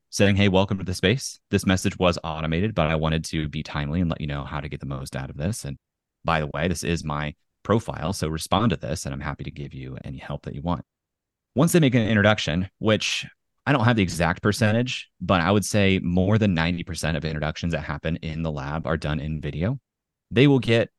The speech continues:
a video response back from me that's personal, that's direct to what they said. They'll often get responses from maybe ten or more other members very quickly. So all these things are happening. They're feeling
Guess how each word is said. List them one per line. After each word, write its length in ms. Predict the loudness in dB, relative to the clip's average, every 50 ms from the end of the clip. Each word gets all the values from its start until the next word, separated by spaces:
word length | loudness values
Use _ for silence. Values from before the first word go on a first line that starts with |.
| -6
a 60 | -2 0
video 280 | 2 2 2 2 2
response 420 | 0 -2 -2 -2 0 0 0 -2 -2
back 380 | -2 -2 -2 -2 -2 -6 _ _
from 260 | -4 -2 0 0 0
me 180 | 0 -2 -4 -4
that's 160 | -6 -8 -10
personal, 560 | -12 -10 -6 -6 -6 -6 -6 -8 -8 -8 -10 -12 _ _ _
that's 160 | -12 -12 -8
direct 340 | -6 -4 -4 -4 -4 -4 -6
to 60 | -6
what 160 | -4 -4 -4 -4
they 140 | -6 -6
said. 360 | -6 -8 -10 -8 -8 -10 -10 -12 _ _ _ _ _ _ -2
They'll 120 | 0 0
often 360 | 0 0 -4 -4 -2 -2 -2
get 140 | 0 0 -2
responses 640 | -2 -6 -8 -6 -6 -6 -6 -6 -6 -6 -6 -6 -8
from 480 | -10 -12 -12 -10 -10 -10 -12 -12 -14 _ _ _ _ _ _ -12
maybe 180 | -10 -10 -12
ten 420 | -12 -10 -10 -8 -6 -4 -6 -6 -6 -8
or 60 | -10
more 360 | -10 -10 -10 -8 -8 -6 -6
other 160 | -6 -6 -6
members 460 | -8 -8 -8 -8 -8 -6 -6 -6 -6 -6
very 240 | -6 -6 -6 -6 -8
quickly. 460 | -10 -12 -12 -12 -10 -8 -8 -8 -8 _ _ _ _ _ _ _ _ _
So 260 | -4 0 0 0 0
all 240 | 0 0 2 2 2
these 180 | 2 0 -2 -2
things 160 | 0 2 2
are 60 | 2
happening. 280 | 2 2 0 0 0 -4
They're 100 | -6 -4
feeling 380 | -4 -2 -2 0 0 -2 -4